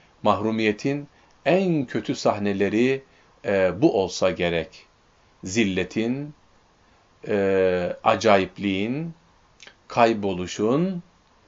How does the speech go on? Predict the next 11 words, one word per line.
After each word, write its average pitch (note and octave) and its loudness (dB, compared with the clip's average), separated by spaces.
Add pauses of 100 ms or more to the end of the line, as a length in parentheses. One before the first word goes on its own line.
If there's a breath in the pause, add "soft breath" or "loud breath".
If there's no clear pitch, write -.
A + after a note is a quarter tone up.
(360 soft breath)
düşüncesizliğin, G#2 -2 (400 soft breath)
tedbirsizliğin, G#2 -2 (460 soft breath)
akılsızlığın, G#2+ 0 (460 soft breath)
ilimsizliğin, A2 0 (460 soft breath)
irfansızlığın A2 0 (500 soft breath)
derin A#2 4
çukurlarında G2+ 0
kaybolmak G#2 -2
bu A#2 4
olsa F2+ -2
gerek. E2 -4